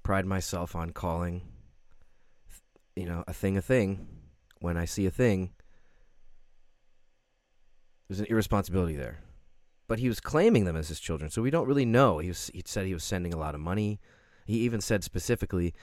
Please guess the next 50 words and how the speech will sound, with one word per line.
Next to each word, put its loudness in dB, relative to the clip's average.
if -6
it -2
was -4
more 2
than, -2
I -2
think -4
he -4
said 2
if -2
it 4
was, -6
they 0
were 0
asking -2
for 0
less 2
than -4
two -2
hundred 0
fifty -2
thousand 0
dollars, -2
he -4
would -6
just -6
give -6
it -14
to -12
them -16
because -10
it -12
didn't -6
matter -8
at -18
that -16
point. -2
Uh, -4
it's -14
a -6
pretty 0
good -2
trust -6
fund -4
for -6
a -6
kid -6
to -8
start -4
with. -6